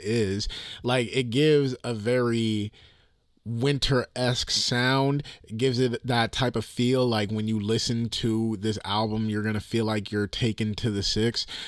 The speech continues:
which is a really good thing. So it's not that this album wasn't, it's not that this album is complete shit, but it is okay. Like, it has a really, it has a lot of really good moments. It does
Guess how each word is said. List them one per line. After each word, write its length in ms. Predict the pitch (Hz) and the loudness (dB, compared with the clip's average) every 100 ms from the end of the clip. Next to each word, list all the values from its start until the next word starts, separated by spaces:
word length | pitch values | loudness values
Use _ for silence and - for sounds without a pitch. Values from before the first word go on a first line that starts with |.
| - | -4
which 240 | 139 151 - | 2 2 2
is 180 | - 165 | 0 2
a 100 | 160 | 4
really 340 | 135 165 202 175 | 2 2 2 2
good 240 | 160 160 | 2 2
thing. 300 | 170 165 131 | 2 2 2
So 360 | 135 139 135 127 - - - | 2 2 2 0 -8 -16 -4
it's 140 | 156 147 | -2 2
not 240 | 180 220 | 2 4
that 200 | 208 196 | 4 4
this 160 | 175 - - | 2 0 2
album 640 | 143 156 151 147 139 127 - _ _ | 4 4 2 0 0 -4 -8 _ _
wasn't, 1000 | 113 117 104 127 135 139 143 131 120 - - - _ _ _ _ _ - | -6 -4 0 2 4 4 2 0 -4 -10 -12 -20 _ _ _ _ _ -2
it's 100 | 147 | 2
not 160 | 240 | 4
that 140 | 202 180 | 2 2
this 120 | 160 | 0
album 340 | - 143 160 156 | 4 4 4 0
is 120 | 135 | 0
complete 480 | - 113 - 151 - | 0 0 0 0 4
shit, 420 | - 131 190 - - - - - | 4 6 2 0 -8 -20 -20 -10
but 340 | 127 156 156 - | 2 4 4 2
it 200 | 156 156 | 0 4
is 600 | 165 185 180 170 151 127 - _ _ - | 6 8 8 4 0 -6 -14 _ _ -2
okay. 640 | 135 120 131 120 90 82 - - 120 | 0 2 2 2 0 -6 -8 -8 0
Like, 180 | 139 | 2
it 140 | 131 143 | 4 4
has 220 | 170 175 | 4 4
a 60 | 139 | 4
really, 360 | 123 156 156 | 4 6 4
it 180 | 147 135 | 4 2
has 180 | 143 156 | 2 2
a 60 | |
lot 220 | 120 110 147 | 2 4 2
of 100 | 120 | 2
really 240 | 131 135 | 2 2
good 220 | 120 139 | 2 2
moments. 440 | 120 131 139 143 - | 2 0 0 0 0
It 160 | 135 107 | -2 0
does 400 | 131 147 135 | 2 2 0